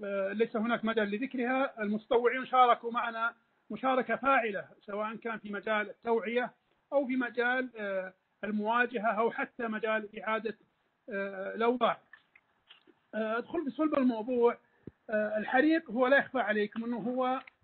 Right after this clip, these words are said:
آه، عملية أكسدة سريعة تنتج عن تفاعل كيميائي ينتج عنه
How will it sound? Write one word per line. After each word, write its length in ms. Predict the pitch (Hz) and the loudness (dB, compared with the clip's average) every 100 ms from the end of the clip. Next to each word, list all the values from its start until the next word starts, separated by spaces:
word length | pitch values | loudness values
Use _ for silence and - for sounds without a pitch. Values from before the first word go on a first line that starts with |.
| _ | _
آه، 160 | 226 202 | -8 -6
عملية 440 | 226 247 262 262 - | -2 0 0 0 -2
أكسدة 460 | 294 - - 202 185 | -6 -8 -10 -8 -6
سريعة 540 | 220 214 254 247 254 160 _ _ _ | -4 -4 -2 0 -2 -4 _ _ _
تنتج 380 | 262 269 254 214 | -2 0 -2 -6
عن 160 | 226 | -6
تفاعل 340 | 208 202 220 214 | -6 0 0 0
كيميائي 560 | - 220 233 247 233 | -2 0 2 2 2
ينتج 320 | 226 226 214 185 | 0 0 -4 -4
عنه 220 | 240 | -2